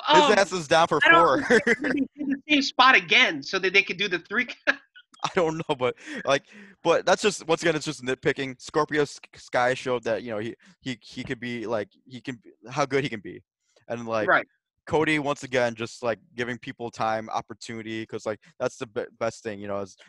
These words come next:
Speaker 1: as long as you have time and opportunity, you can show what you can do. There's, like, if you don't, of course, obviously you can't do, you can't do that. And s-, and, like, same thing, like, Scorpio Sky is, like, you know, wha-, uh, like, like, a sympathetic, like, a character where it's, like, you want him to do well, you want him to win,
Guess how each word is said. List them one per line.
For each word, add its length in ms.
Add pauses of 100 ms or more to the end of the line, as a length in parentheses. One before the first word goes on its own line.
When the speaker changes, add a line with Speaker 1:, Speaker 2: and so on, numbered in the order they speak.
(100)
Speaker 1:
as 120
long 140
as 80
you 80
have 140
time 380
and 80
opportunity, 500
you 180
can 100
show 240
what 200
you 40
can 140
do. 300 (280)
There's, 220
like, 280 (480)
if 120
you 60
don't, 260
of 80
course, 340
obviously 300
you 80
can't 220
do, 160
you 60
can't 200
do 140
that. 220 (300)
And 80
s-, 120 (260)
and, 80
like, 180
same 260
thing, 160
like, 180
Scorpio 400
Sky 300
is, 100
like, 120
you 60
know, 240 (220)
wha-, 180
uh, 140
like, 140 (280)
like, 160
a 80
sympathetic, 640
like, 160 (360)
a 80
character 360
where 80
it's, 100
like, 140
you 160
want 280
him 100
to 80
do 160
well, 200
you 120
want 160
him 60
to 60
win, 380